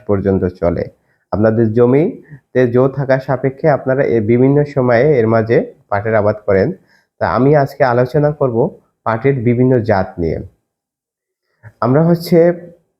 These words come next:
পাটের অনেক ধরনের জাত জেনে না বুঝে, আহ, আহ, চাষাবাদ করি। সেটা অনেকে ইন্ডিয়ান কিছু জাত, দেশি জাত, তারপরে হচ্ছে আপনার তোষা, এরকম অনেক জাত আপনারা চাষাবাদ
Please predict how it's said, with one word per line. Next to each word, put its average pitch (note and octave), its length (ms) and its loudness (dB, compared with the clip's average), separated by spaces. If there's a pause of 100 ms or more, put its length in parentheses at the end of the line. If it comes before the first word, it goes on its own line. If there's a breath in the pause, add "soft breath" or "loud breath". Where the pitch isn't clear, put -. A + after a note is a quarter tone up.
(140)
পাটের C3 320 0
অনেক C3 280 2
ধরনের D3 320 2
জাত B2 420 -2
জেনে B2+ 280 2
না B2+ 120 0
বুঝে, B2+ 340 -2
আহ, G2+ 580 0 (580 soft breath)
আহ, A2+ 180 2
চাষাবাদ A#2+ 480 -2
করি। C3+ 240 0
সেটা A#2 280 -2
অনেকে A2+ 340 0
ইন্ডিয়ান A2+ 440 0
কিছু G#2+ 300 -6
জাত, G2+ 220 0
দেশি G#2+ 540 -2
জাত, F#2+ 440 -2 (240 soft breath)
তারপরে A2 340 -2
হচ্ছে A2+ 360 -4
আপনার G2+ 400 0 (320 loud breath)
তোষা, A2 600 -2 (840)
এরকম D3+ 220 0
অনেক D3 280 2
জাত C3 240 0
আপনারা A2+ 460 -2
চাষাবাদ A#2+ 440 -4